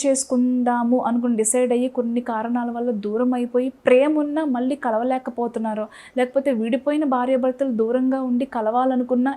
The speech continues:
ఈగో నేచర్ వల్ల కలవలేకపోతున్నారో, ఆ,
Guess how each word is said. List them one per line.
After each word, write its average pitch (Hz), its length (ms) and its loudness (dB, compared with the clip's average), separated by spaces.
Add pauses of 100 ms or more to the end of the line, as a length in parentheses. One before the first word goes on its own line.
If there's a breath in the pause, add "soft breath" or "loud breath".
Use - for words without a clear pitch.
ఈగో 247 300 2
నేచర్ 269 380 0
వల్ల 247 220 -2
కలవలేకపోతున్నారో, 214 1080 -4 (520 loud breath)
ఆ, 240 200 -2